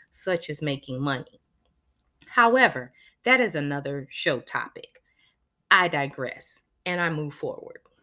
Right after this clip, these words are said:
This conversation piqued my interest to begin thinking about how many other people think that investing time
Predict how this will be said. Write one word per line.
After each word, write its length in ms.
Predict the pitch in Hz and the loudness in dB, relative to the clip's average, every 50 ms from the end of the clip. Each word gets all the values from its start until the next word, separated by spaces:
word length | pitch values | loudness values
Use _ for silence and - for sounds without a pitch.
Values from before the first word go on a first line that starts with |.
| _ _ _ _ _ _ _ _ _ _ _ _ _ _ _ _ _ _ | _ _ _ _ _ _ _ _ _ _ _ _ _ _ _ _ _ _
This 240 | 240 285 349 349 - | 0 0 0 0 -2
conversation 960 | - - 214 185 170 156 147 143 - 170 151 143 135 - - 135 131 139 135 _ _ _ _ | -2 0 0 0 0 -2 -4 -4 -4 -4 -4 -4 -4 -6 -8 -8 -10 -10 -12 _ _ _ _
piqued 400 | - - 302 320 320 320 - _ | -12 -8 -8 -8 -8 -10 -14 _
my 220 | 208 196 160 151 - - | -6 -6 -6 -6 -6 -8
interest 720 | - 190 220 214 214 - - 147 135 127 131 - - - | -8 -6 -6 -6 -8 -10 -8 -8 -8 -8 -8 -12 -14 -16
to 100 | - - | -16 -14
begin 440 | 156 160 151 143 - 180 190 190 185 | -12 -12 -12 -10 -10 -10 -8 -10 -10
thinking 440 | - - 226 240 240 233 196 170 151 | -6 -4 -4 -4 -4 -6 -6 -4 -4
about 360 | 147 139 - 139 131 127 - | -4 -2 0 0 0 -2 -4
how 360 | - - - 247 262 277 302 | -6 -2 0 2 2 2 2
many 400 | 294 247 220 196 196 196 202 - - | 0 -2 -4 -4 -4 -6 -8 -8 -8
other 300 | 156 156 151 160 165 170 | -8 -6 -4 -4 -6 -6
people 560 | - - - 185 165 - - - - - - _ _ _ | -8 -12 -10 -10 -10 -8 -8 -8 -8 -8 -12 _ _ _
think 320 | _ 254 254 233 202 - - | _ 8 8 8 6 2 -2
that 180 | - 160 151 151 | 0 0 0 0
investing 640 | 147 143 139 - 185 196 202 202 - - 185 170 156 | -2 -4 -2 -2 0 -2 0 -2 -6 -6 -6 -6 -6
time 720 | - - - - 269 285 247 170 143 131 135 135 139 139 | -6 -8 -2 0 2 2 2 2 -2 -4 -6 -8 -10 -10